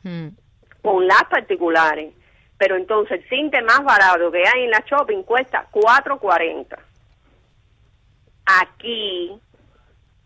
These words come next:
Speaker 2: aquí, porque aquí se paga transportación de patana, transportación de catamarán,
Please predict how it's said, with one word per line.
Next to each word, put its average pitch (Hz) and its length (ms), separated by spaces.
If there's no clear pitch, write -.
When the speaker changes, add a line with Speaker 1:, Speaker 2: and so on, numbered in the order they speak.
Speaker 2:
aquí, 214 500
porque 180 240
aquí 214 220
se 240 100
paga 262 300
transportación 180 840
de 190 100
patana, 190 560
transportación 185 680
de 214 80
catamarán, 180 680